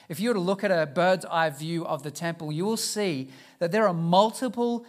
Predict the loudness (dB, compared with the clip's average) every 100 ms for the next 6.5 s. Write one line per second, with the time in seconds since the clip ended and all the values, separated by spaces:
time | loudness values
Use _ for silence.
0 | -8 -4 0 0 0 -2 0 0 -2 2
1 | 2 0 2 2 2 0 -6 -4 0 0
2 | 0 -6 -6 -4 -4 -2 -4 -2 0 0
3 | 0 -6 -20 _ 0 2 2 -2 4 4
4 | 4 -4 -4 -6 _ _ _ _ _ -8
5 | -2 2 4 4 0 -10 -4 0 0 -2
6 | -6 -4 -2 -4